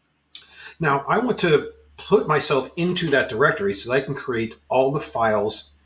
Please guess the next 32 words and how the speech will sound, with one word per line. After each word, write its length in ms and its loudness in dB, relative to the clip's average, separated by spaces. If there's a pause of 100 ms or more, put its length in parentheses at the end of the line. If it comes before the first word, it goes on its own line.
(260)
in 200 2
the 80 6
directories 480 -2
inside 500 -2
there 240 -2
that 160 -4
I 60 -2
need 260 -6
for 100 -10
my 120 -10
project. 500 -2 (240)
So 160 -6
I'm 80 2
gonna 220 0
C 340 -2
D 280 0
into 180 -6
the 80 -2
project 400 -4
directory. 580 2 (380)
So 180 -10
that's 220 -6
just 200 -8
C 200 -4
D. 340 -2 (400)
And 140 4
then 100 6
I 60 4
can 120 4
just 140 -4
type 220 0
in 200 2